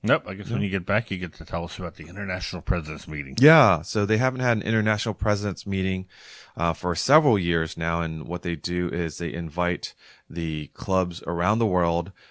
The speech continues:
Speaker 2: um, the, uh, executive councils and, and members of all those clubs to come together to sort of, um, you know, share,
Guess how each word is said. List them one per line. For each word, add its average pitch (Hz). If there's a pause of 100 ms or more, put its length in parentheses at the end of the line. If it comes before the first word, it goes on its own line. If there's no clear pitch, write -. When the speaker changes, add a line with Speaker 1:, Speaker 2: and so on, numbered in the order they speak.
(120)
Speaker 2:
um, 76
the, 76
uh, 78
executive 85
councils 80
and, 76
and 80
members 80
of 78
all 80
those 78
clubs 82
to 78
come 107
together 90 (360)
to 87
sort 165
of, 170
um, 139
you 127
know, 107
share, 131